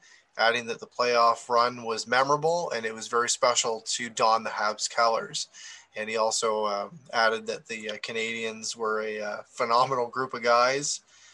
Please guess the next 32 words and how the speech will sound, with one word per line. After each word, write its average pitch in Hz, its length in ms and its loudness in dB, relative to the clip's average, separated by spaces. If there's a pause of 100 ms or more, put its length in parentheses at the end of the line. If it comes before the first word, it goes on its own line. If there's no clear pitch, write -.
(180)
And 113 160 -4
he 113 80 -6
gave 117 340 -6
credit, 117 360 0
as 113 180 -2
I 110 40 -6
said, 113 240 -2
to 113 80 -8
his 110 140 -12
wife, 113 260 0
his 113 160 -2
kids, 120 580 -4
to, 110 600 -4
uh, - 20 -12 (320)
a 107 100 -2
lot 117 200 4
of 117 80 -6
credit 135 440 4
for 113 180 -8
staying 120 340 -2
strong 120 320 2
without 120 280 -2
him 113 120 -4
being 131 260 -4
there. 139 340 -2 (760)
And, 107 380 -6
uh, 101 220 0
said 110 280 0
bright 123 240 4
days 123 300 0
are 117 120 2
ahead. 127 520 2